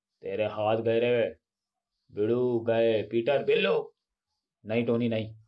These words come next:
अपने साथियों को क्यों बुला रहे हो? मैं झगड़ा नहीं बढ़ाना चाहती। तुम्हें ये लॉकेट चाहिए ना, ले लो।" "किंतु स्नेहा जी।" "कोई किंतु परंतु नहीं योद्धा, वापस चलो।"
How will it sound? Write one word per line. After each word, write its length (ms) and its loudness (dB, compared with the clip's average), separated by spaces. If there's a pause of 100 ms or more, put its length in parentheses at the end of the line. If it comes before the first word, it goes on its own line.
अपने 220 -4
साथियों 360 0
को 100 2
क्यों 140 0
बुला 180 2
रहे 120 0
हो? 120 -12 (260)
मैं 80 0
झगड़ा 280 0
नहीं 120 0
बढ़ाना 300 2
चाहती। 340 -10 (1000)
तुम्हें 180 2
ये 60 4
लॉकेट 300 2
चाहिए 220 2
ना, 260 -6 (100)
ले 140 2
लो।" 200 -2 (580)
"किंतु 300 -2
स्नेहा 240 -2
जी।" 280 -4 (460)
"कोई 200 0
किंतु 300 -2
परंतु 340 0
नहीं 120 -2
योद्धा, 220 -2
वापस 320 -2
चलो।" 160 -10